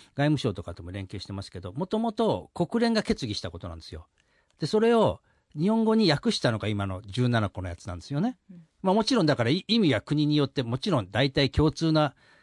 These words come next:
Speaker 1: ベースあるとしても、だからこそ、じゃあ日本として何ができるんだっていうこととか、なんだろうな、やっぱりその、うん、まあ、ペットボトルの問題なんかもそうなんですけども、まあ、朝日先生が言ったようにね、い-、あの、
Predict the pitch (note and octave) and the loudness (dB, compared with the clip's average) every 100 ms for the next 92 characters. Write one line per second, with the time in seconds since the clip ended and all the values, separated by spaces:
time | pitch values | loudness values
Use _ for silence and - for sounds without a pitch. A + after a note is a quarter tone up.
0 | _ _ _ C3 D#3 - F#3 - G2+ - | _ _ _ 0 0 2 0 -2 -6 -8
1 | G#2+ G#2+ F#2 - _ _ _ G3+ G#3 G3 | -4 -4 -6 -10 _ _ _ -4 0 0
2 | - F#3+ C4 F#3 G2+ - _ - G3 C3 | 2 0 2 2 2 -4 _ -4 0 2
3 | A#2+ D3+ D3 A#2+ - F2 G#2 D#3+ F#2+ F#2 | 4 2 0 -2 -4 -6 -4 -2 -4 -6
4 | F#2+ F2+ E2+ E2 - E2+ F#2 F2 - - | -8 -10 -12 -16 -16 -16 -14 -12 -8 -2
5 | A#2 D#2+ - _ _ _ _ - G#2+ F2+ | 0 -2 -8 _ _ _ _ -10 -10 -10
6 | E2 A2+ B2 C3+ G#2+ G2 F#2+ F#2+ _ _ | -8 -8 -6 -6 -4 -6 -6 -10 _ _
7 | _ _ - A2+ G#2+ A2+ A2 B2 - C3+ | _ _ -14 -12 -6 -4 -2 -2 -2 -2
8 | E3 E3 A#2 F2+ G2+ G#2 A2 A2 F#2 E2 | 0 0 0 0 -2 -2 -2 -4 -8 -10
9 | C#3 A#2 F2 - - F2 F#2+ C3+ F2+ - | -6 -6 -6 -12 -16 -10 -4 -2 -2 -6
10 | _ _ - C#3 D3 B2+ A2 F#2+ E2+ - | _ _ -2 0 2 0 0 -2 -6 -6
11 | F2+ A#2+ D#3+ - - D3 C#3 C#3 | -6 -6 -8 -12 -8 -4 -2 -2